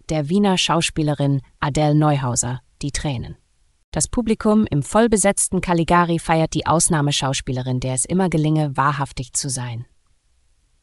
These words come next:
Und während sich Adele Neuhauser auf der Bühne noch sammelt, um sich für den Ehrenpreis zu bedanken, stand ihr Wiener Co-Kommissar Harald Krasnitzer mit einem Strauß Blumen vor ihr.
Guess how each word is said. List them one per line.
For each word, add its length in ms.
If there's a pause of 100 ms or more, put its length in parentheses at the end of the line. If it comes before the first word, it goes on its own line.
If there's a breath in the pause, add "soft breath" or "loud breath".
(320)
Und 160
während 280
sich 280
Adele 260
Neuhauser 640
auf 100
der 140
Bühne 320
noch 300
sammelt, 520
um 120
sich 200
für 100
den 160
Ehrenpreis 680
zu 120
bedanken, 580 (400 soft breath)
stand 420
ihr 160
Wiener 240
Co-Kommissar 800
Harald 320
Krasnitzer 600
mit 200
einem 160
Strauß 460
Blumen 500
vor 300
ihr. 260